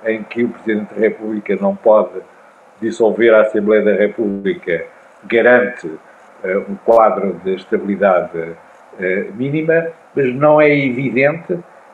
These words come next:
eh, que depois da, eh,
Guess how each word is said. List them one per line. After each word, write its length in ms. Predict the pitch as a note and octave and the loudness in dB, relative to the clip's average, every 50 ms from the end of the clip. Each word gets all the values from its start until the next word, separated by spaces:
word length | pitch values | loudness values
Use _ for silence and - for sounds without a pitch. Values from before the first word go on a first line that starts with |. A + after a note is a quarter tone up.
| - - | -12 -6
eh, 240 | - C#3 C3+ C3+ B2+ C3 - | -2 0 0 0 0 -4 -6
que 320 | - C#3+ D3 D3+ D#3 D3 | -4 0 0 2 0 0
depois 520 | A#2 A#2+ - - - D#3 D3 - - G#2 G2+ | -2 -6 -4 2 4 4 6 4 2 0 0
da, 380 | A2+ A2 G#2+ G2+ G#2 F#2+ F#2+ F2 - - - - - - - - - - - | 2 2 2 2 0 0 -2 -6 -8 -14 -20 -20 -20 -20 -20 -20 -20 -10 -6
eh, 280 | G#2 G#2 G#2 G2 G2 | -2 0 2 2 2